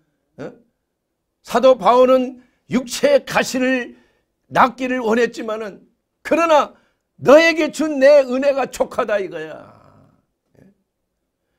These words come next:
그래서 사도 바울은 그러한 약함 가운데서 좌절과 낙심에서 해방이 됐다니까.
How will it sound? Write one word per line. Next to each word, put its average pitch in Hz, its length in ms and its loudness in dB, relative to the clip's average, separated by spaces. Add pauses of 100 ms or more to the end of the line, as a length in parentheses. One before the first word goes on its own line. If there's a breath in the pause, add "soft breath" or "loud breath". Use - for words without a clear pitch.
(100)
그래서 311 420 0
사도 294 360 2
바울은 247 440 0 (220 loud breath)
그러한 294 600 2
약함 311 600 -2
가운데서 247 840 -4
좌절과 202 680 -4
낙심에서 190 800 -10 (260 soft breath)
해방이 285 460 4
됐다니까. 151 760 -12